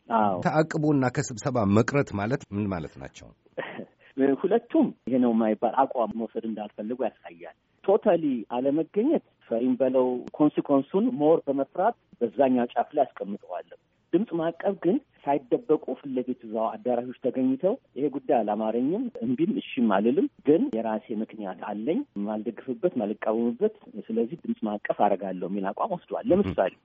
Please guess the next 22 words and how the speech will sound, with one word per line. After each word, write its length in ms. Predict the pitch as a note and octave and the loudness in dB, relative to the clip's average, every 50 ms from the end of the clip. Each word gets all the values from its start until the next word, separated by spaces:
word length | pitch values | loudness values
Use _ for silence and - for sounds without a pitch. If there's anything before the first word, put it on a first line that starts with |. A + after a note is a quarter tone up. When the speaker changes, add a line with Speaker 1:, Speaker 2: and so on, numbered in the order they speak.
| _ - | _ -4
Speaker 1:
እንዲሁ 220 | D#2 D#3 D3+ - | -2 -2 0 2
በምሳሌ 420 | D#3 D#3+ F3+ F3 - - D#3+ D3 D3 - | 2 2 2 0 -2 -6 -6 -6 -6 -6
ብናስደግፈው 640 | - C3+ C3 C3 B2 _ B2+ A#2+ A#2 B2 - A#2+ | -4 -4 -4 -4 -4 _ -16 -18 -16 -8 -8 -8
አቶ 160 | A2+ - B2 | -8 -8 -12
ሰለሞን 360 | - B2 A#2 A#2 A2+ A2 A2+ | -12 -8 -4 -4 -2 -4 -4
ጥሩ 120 | _ - B2+ | _ -8 -10
ይሆናል። 360 | A2+ - G2+ G2 F2+ E2 E2 _ _ _ - G#2+ A2+ A#2 A#2 A#2 | -10 -8 -8 -8 -8 -10 -12 _ _ _ -6 -2 0 2 4 4
ማ 200 | B2 C3+ C#3 C#3+ C#3+ C3+ C3 C3+ C3 - - | 6 6 4 4 4 2 2 0 -2 -2 -4
አገር 260 | B2+ B2 B2+ C3 B2 | -6 -4 -2 -4 -4
እንደማስታውሰው 840 | B2 A#2 A2+ A#2+ A#2+ A#2 A2+ A2 _ - A2 G#2+ G#2+ A2 - A#2+ A2 G#2+ F#2+ F#2 G2 G2+ F#2 F2+ - - | -4 -4 -4 -4 -4 -4 -6 -8 _ -12 -10 -10 -10 -10 -6 -6 -6 -6 -6 -6 -6 -6 -6 -6 -10 -14
ልበል። 280 | - G2 F#2+ G2 F2+ E2+ G2 | -16 -10 -8 -8 -6 -4 -2
ለምሳሌ 440 | A2+ C3 C#3+ - _ - C#3 C3+ F3 A3+ - _ _ | 0 0 -2 -2 _ -2 -2 0 0 -2 -6 _ _
ከአፍሪካ 320 | - F3+ F3 - F#3 - C3+ | 0 0 2 2 0 0 0
ሀገር 220 | A2+ G#2 F#2 F2+ F#2 | -4 -4 -4 -8 -10
መቼም 260 | F#2+ G2+ - A2+ F#2+ | -10 -10 -10 -12 -14
ስለ 140 | - - A2 A2 | -10 -6 -8 -8
አፍሪካ 240 | G#2+ - A2+ - A2 G#2 | -6 -8 -16 -10 -6 -4
ነውና 300 | G2+ G#2+ G#2+ G#2+ G#2+ A2 A2 A2 | -4 -2 -2 -2 -2 -2 -2 -2
አድማጮችም 640 | G#2 G#2+ G#2 G#2+ A2 G#2 - G#2 - _ - A2+ G#2+ G#2+ G2 A2 - G#2+ | -2 -4 -4 -4 -6 -6 -6 -10 -14 _ -10 -6 -6 -6 -6 -8 -10 -8
የሀገራችን 560 | G#2+ G#2 G2+ F#2 A2 G#2+ G#2+ F2+ E2 D#2+ D2+ | -6 -6 -6 -4 -2 -2 -2 -2 -2 -4 -8
Speaker 2:
አዎ። 80 | D2 C#2 | -4 -2
Speaker 1:
ሰዎች 320 | A2 G#2 G2 G2+ - _ | -4 -2 -2 -4 -8 _